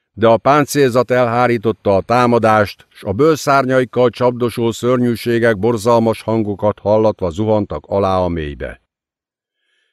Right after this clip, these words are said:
Hans hátrálva haladt egyre feljebb, Mark hanyat esett a lépcsőn. „Maradj Hans mellett! Minden mozdulatodat számon kérjük!” Karmok nyúltak Mark vízzon felé.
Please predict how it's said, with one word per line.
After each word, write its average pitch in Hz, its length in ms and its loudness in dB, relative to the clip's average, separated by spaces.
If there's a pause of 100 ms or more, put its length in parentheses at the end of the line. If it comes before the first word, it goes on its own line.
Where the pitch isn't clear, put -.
Hans 160 420 2
hátrálva 123 720 0
haladt 104 380 2
egyre 113 380 0
feljebb, 92 720 -2 (100)
Mark 139 440 0
hanyat 113 400 0
esett 107 380 -6
a 92 80 -4
lépcsőn. 76 600 -10 (1080)
„Maradj 170 640 2
Hans 113 480 0
mellett! 104 800 2 (220)
Minden 175 480 2
mozdulatodat 143 840 2
számon 113 580 2
kérjük!” 76 640 -8 (1200)
Karmok 156 460 2
nyúltak 110 460 0
Mark 107 340 0
vízzon 92 500 -2
felé. 71 480 -10